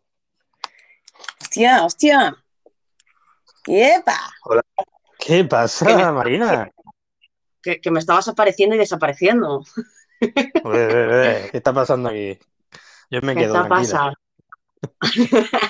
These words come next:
Speaker 1: Joder, eh, o sea, acabamos de iniciar el show y alguien está dando palmas. ¿Quién está dando palmas? <laughs>
Speaker 2: Qué maravilla, de verdad.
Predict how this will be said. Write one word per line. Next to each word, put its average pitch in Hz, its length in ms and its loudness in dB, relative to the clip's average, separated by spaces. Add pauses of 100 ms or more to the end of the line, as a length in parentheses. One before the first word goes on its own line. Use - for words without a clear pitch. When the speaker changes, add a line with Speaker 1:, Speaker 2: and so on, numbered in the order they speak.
(2000)
Speaker 1:
Joder, 185 420 0
eh, 180 80 -4
o 165 40 -12
sea, 165 160 -4
acabamos 160 340 2
de 240 80 4
iniciar 233 240 2
el 226 100 4
show 233 160 4
y 226 40 4
alguien 220 240 2
está 226 180 2
dando 226 200 2
palmas. 277 400 0
¿Quién 269 200 0
está 285 240 2
dando 240 220 2
palmas? 349 540 0
<laughs> 381 240 -4
Speaker 2:
Qué 117 120 2
maravilla, 117 460 2
de 117 80 2
verdad. 107 400 -2